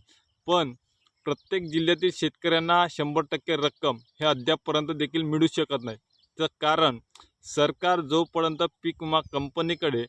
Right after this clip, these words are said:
त्यांच्या हिस्साच्या पैशाची पूर्तता जोपर्यंत पीक विम्याच्या कंपनीकडे करत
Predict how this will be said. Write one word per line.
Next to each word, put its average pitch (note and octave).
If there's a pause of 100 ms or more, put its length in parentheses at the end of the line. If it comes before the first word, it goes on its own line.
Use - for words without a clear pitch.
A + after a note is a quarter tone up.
(340)
त्यांच्या D3
हिस्साच्या D3+ (160)
पैशाची D#3
पूर्तता E3+
जोपर्यंत D#3
पीक D#3
विम्याच्या D#3
कंपनीकडे D3+ (140)
करत F3+